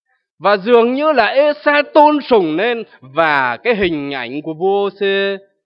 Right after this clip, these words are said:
nhen nhói vào trong đời sống của Ê-sai, trở thành thần tượng của Ê-sai, khiến cho Ê-sai không nhìn rõ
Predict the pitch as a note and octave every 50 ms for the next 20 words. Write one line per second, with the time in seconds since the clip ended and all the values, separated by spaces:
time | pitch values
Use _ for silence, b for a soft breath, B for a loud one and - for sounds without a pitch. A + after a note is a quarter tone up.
0 | _ _ _ _ _ _ _ _ _ _ _ D#3 F3 F#3+ G3 G3+ G3+ G3 F#3 F#3
1 | G#3+ B3 A3 E3 E3 D3 B2+ A#2 A2+ - D#3+ F3 F3+ D#3+ C#3+ B2 A2 G#2+ - -
2 | E3+ F3 G#3+ B3+ A#3+ - C3+ C3+ D#3+ E3+ F3+ F#3+ F#3+ F#3+ - G3+ F#3+ F#3+ F#3 F3+
3 | - C#3+ A#2+ A#2+ A#2+ - C#3+ A#2+ A2+ A2 _ - - D#3+ B2 G#2+ G#2 G2 _ A2
4 | G#2+ G2 G2 G#2+ G#2+ G#2 _ _ G2+ - B2 A#2+ A#2+ - - A2+ A2 G#2 G2 _
5 | _ _ _ _ _ _ _ _ _ _ _ _ _ _ _ _ _ _ _ _
6 | _ _ _ _ _ _ _ _ _ _ _ _ _ _ _ _ _ _ _ _
7 | _ - C4+ D#4 - F#4 D4 C#4+ C#4 - C4 C4 C4+ B3+ - - - D4 D4 C#4+
8 | C4 A#3+ A3 G3 F#3+ E3+ G3 G#3 B3